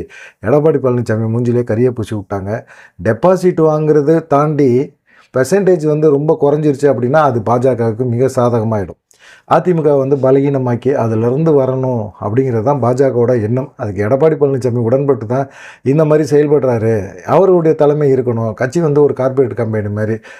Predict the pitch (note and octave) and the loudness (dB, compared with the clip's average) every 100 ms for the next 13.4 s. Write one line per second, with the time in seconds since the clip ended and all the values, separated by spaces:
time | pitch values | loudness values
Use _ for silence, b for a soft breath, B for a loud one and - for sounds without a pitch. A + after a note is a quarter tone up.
0 | B D3 C#3 C#3 C#3+ C3 C#3+ C#3+ B2 C#3 | B 0 2 2 2 2 2 2 2 0
1 | C#3 - C#3+ B2+ A#2+ B2+ C3+ B2+ B2+ C3+ | 0 -4 0 0 0 0 0 -2 -2 -2
2 | A#2 A2 G#2+ G#2+ F#2 - _ A2+ D#3 F#3 | -2 -4 -4 -4 -8 -14 _ -4 0 2
3 | E3 F3 E3 E3 C#3+ C3+ C#3 C#3+ C3+ C3 | 2 2 0 0 0 2 2 2 0 -2
4 | A#2+ A#2+ A#2 G#2+ G#2 G2+ G#2+ - B B | 0 -2 -2 -2 -4 -4 -4 -6 B B
5 | B C#3 D#3 D3+ D3 D3+ D3+ C3+ A#2+ A#2+ | B -2 0 2 2 2 2 0 0 -2
6 | C3+ B2+ B2 A#2 A#2 A#2 A#2+ B2+ A#2 G#2+ | -2 -2 -2 0 0 0 0 0 0 -2
7 | B2 C3 C3 A2+ G#2+ G2 G#2+ B2+ A#2+ A2+ | -2 -2 -2 -2 -4 -4 -4 -4 -4 -4
8 | A#2+ C#3 B2+ A#2 A2 A#2+ A#2+ B2+ A2+ G2 | -2 -2 0 -2 -2 0 0 0 -4 -4
9 | G#2 A#2 - B B B2+ C3+ D3 C#3+ C#3 | -6 -6 -8 B B -4 0 2 2 2
10 | C3+ D3 C3+ C3 A#2+ A#2+ A#2+ C#3 B2 A#2 | 0 0 0 0 0 0 2 0 0 -4
11 | B2 B2 A#2+ C3+ A#2+ G#2 A2+ C3 A#2 A#2 | -4 -4 0 0 0 -2 -2 -2 -2 -2
12 | C3+ A#2+ A2+ C#3 C3+ B2 A#2 C3+ C#3 A#2+ | 0 -2 -2 -2 0 0 0 0 0 0
13 | B2 A#2+ A#2+ D3 | 0 0 0 -4